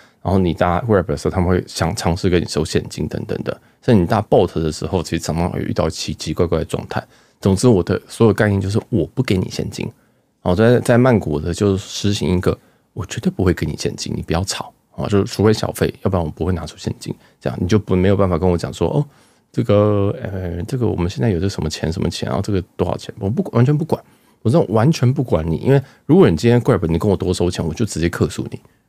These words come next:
好，比如说你今天跟我讲说，“哦，今天过这个，今天过这个费竟然要四百块的话，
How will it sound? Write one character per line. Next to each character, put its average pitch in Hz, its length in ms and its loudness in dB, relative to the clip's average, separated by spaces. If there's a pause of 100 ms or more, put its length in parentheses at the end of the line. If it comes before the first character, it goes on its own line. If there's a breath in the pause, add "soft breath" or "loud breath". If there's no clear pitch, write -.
(280)
好， - 180 -2
比 110 100 4
如 110 60 6
说 113 100 4
你 101 80 4
今 101 120 0
天 110 120 4
跟 117 100 2
我 113 80 6
讲 82 160 0
说 113 240 0
，“哦， - 60 2 (160 loud breath)
今 151 140 2
天 170 100 6
过 170 160 4
这 - 100 -2
个， 123 340 4 (380)
今 160 180 4
天 165 100 4
过 165 160 4
这 151 100 0
个 127 100 4
费 117 220 0
竟 110 160 0
然 95 80 4
要 101 160 2
四 - 360 -2
百 - 140 -6
块 - 200 -2
的 - 100 -4
话， - 240 -2